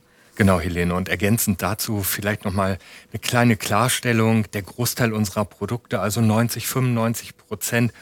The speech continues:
das sind halt wirkliche Basic-Bedarfsprodukte, die einen Kaufanreiz zwar wecken, aber nicht ganz so polarisieren wie jetzt zum Beispiel ein Bananenschneider. Das sind eben, ist ein kleiner Prozentsatz an neuen Produkten, die wir natürlich auch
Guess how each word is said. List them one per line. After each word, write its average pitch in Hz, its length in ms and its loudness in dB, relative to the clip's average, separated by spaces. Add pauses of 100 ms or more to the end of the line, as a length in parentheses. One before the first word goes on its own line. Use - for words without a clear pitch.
(420)
das 98 140 -4
sind 123 220 2
halt 101 180 -2
wirkliche 110 440 -2
Basic-Bedarfsprodukte, 107 1800 -2
die 101 320 -2 (460)
einen 101 120 0
Kaufanreiz 101 1000 0
zwar 92 280 -4
wecken, 113 320 0
aber 101 220 -2
nicht 110 260 0
ganz 123 280 0
so 120 80 -4
polarisieren 104 1080 0
wie 101 140 -6
jetzt 98 320 -4
zum 101 100 -2
Beispiel 92 340 -2
ein 87 140 -4
Bananenschneider. 80 1160 -4 (560)
Das 113 200 0
sind 107 180 2
eben, 107 420 4
ist 87 180 -6
ein 104 120 -6
kleiner 113 340 -2
Prozentsatz - 960 -4
an 95 220 -4
neuen 107 380 2
Produkten, - 440 -8
die 95 140 -8
wir 123 100 -2
natürlich 120 640 -4
auch - 340 -6